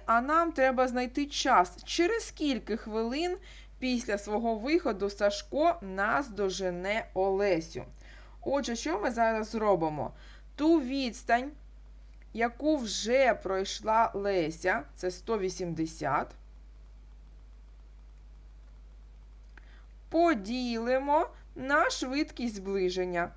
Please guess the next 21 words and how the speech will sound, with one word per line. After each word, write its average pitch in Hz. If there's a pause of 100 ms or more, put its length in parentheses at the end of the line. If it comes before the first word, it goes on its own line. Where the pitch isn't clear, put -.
(120)
на 202 (180)
тридцять. 175 (2500)
Вісімнадцять 185
ділимо 247
на 277
три 508
буде 208
шість, 151
да? - (320)
Шість 208 (440)
хвилин. 165 (640)
Час 180
у 294
нас 262
зараз 247
в -
хвилинах. 170 (440)
Отже, 233 (380)
через 349
скільки 247
хвилин 220